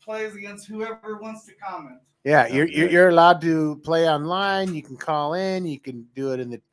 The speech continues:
Speaker 2: in the chat box. However you wanna participate.
Speaker 3: All right. Question number one.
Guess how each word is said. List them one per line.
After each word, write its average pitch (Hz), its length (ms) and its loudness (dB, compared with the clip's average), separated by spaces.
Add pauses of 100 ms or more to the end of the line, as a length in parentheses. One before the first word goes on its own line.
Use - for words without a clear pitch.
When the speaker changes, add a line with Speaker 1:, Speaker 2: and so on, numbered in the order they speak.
(100)
Speaker 2:
in 113 120 -18
the 107 60 -20
chat 160 440 -2
box. 151 580 -4 (520)
However 156 300 0
you 135 120 -4
wanna 104 280 -6 (360)
participate. 90 600 -16 (2000)
Speaker 3:
All 95 120 -20
right. - 160 -20
Question - 440 -18
number 113 240 -10
one. 98 400 -8